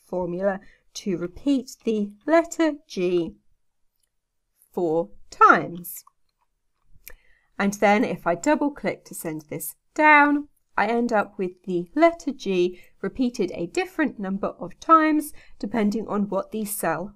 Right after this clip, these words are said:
reference is. I'll then select all of these and change the font to the Webdings font, which is a picture-based font. And in the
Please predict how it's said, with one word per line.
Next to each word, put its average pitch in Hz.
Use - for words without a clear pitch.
reference 202
is. -
I'll 190
then 190
select -
all 370
of -
these 180
and 175
change 196
the 170
font 277
to 226
the 202
Webdings 185
font, 226
which 208
is 226
a 214
picture-based 233
font. 208
And 214
in 202
the 185